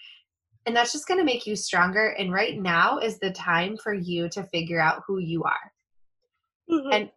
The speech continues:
Speaker 1: in that, you'll be prepared. And that person that's meant to be with you will come to you because you're in that space. Now you're ready.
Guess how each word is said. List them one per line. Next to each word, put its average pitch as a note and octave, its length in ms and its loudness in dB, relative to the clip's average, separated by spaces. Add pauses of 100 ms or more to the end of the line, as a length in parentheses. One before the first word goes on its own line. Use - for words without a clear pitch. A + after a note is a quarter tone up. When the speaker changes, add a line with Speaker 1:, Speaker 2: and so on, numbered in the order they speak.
(180)
Speaker 1:
in B3 240 2
that, D#3+ 340 2 (680)
you'll A3+ 300 2
be A#3 240 -4
prepared. E3+ 680 -2 (680)
And G3+ 260 4
that G3 240 0
person A#3+ 320 -2
that's F#3 220 -2
meant F3+ 300 -4
to A3 100 -2
be E3+ 280 -2
with G#3 220 -4
you B3+ 400 -6
will F#3+ 200 -4
come D4 340 2
to A3 120 -6
you E3+ 440 -2
because G3 380 -4
you're G3 160 -4
in G#3+ 200 -4
that A#3+ 240 -2
space. F#3+ 600 -4 (100)
Now G3+ 280 4
you're A3 240 0
ready. - 460 -4